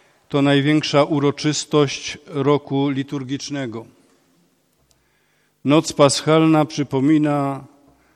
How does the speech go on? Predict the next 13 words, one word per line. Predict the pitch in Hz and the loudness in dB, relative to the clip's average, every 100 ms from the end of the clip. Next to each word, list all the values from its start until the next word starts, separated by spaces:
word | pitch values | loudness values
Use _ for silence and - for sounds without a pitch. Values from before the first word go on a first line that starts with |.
| _ _ | _ _
nam | 127 139 143 143 | -2 0 2 0
s-, | - 147 147 - _ _ _ _ | -4 -12 -16 -20 _ _ _ _
całą | - 151 165 160 156 | -4 2 4 4 2
historię | 156 - - 160 151 147 147 139 117 - _ _ _ _ _ - | -2 -4 0 0 2 2 2 0 -6 -16 _ _ _ _ _ -16
czy | - 135 131 | -4 0 2
ekonomię | 131 139 135 135 135 131 | 2 2 2 4 4 2
zbawienia. | 113 123 135 156 139 120 104 110 - _ _ _ _ _ _ _ _ _ _ _ _ | 0 0 2 2 0 -2 -6 -14 -20 _ _ _ _ _ _ _ _ _ _ _ _
Stopniowe | - - 131 131 139 131 131 | -8 -2 -2 2 2 4 2
działanie | 120 127 127 131 131 117 | 2 0 2 0 0 -2
Boga | 123 135 127 127 120 123 - | -2 -2 0 0 0 -6 -6
od | 135 - | -6 -6
stworzenia | - - 127 120 143 131 | -10 -6 -4 -2 -2 -2
świata | 117 - 143 147 135 123 | -4 -4 -2 -2 -2 -4